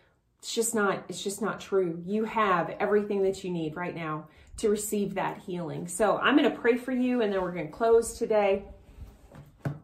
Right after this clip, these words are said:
Hallelujah. Father, I thank you for these that are, that are watching. I thank you, Father, that, that as I spoke, that the words that I spoke were spirit and they were life,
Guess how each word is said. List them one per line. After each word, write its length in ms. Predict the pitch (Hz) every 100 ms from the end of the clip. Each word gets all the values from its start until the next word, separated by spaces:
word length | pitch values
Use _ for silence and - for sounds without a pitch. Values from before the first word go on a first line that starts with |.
| - _ - - - - - - - - _ - - - - - - - _
Hallelujah. 800 | - 185 180 180 175 175 170 180 - - _ _ - _ _ _ _ _ - _ _ _ _ _ _ _
Father, 340 | - 247 226 208
I 100 | 208
thank 300 | 240 240 240
you 120 | 220
for 120 | 202
these 360 | 185 202 208 190
that 180 | 190 180
are, 340 | 165 175 - -
that 120 | 202
are 160 | 180 175
watching. 760 | 185 196 208 - 220 220 233 - _ _ _ _ _ _ - -
I 60 | 214
thank 320 | - 220 220
you, 80 | 220
Father, 540 | - 214 214 214 208
that, 300 | 190 185 170
that 120 | 190 180
as 280 | 196 208
I 100 | 208
spoke, 800 | 156 - - - 226 220 226 -
that 180 | 190 190
the 80 | 190
words 520 | - 196 214 226 -
that 120 | 196
I 60 | -
spoke 560 | - - 220 214 214
were 80 | 185
spirit 640 | - - - 220 208 208 196
and 100 | 190
they 80 |
were 220 | 180 175 165
life, 420 | 180 190 226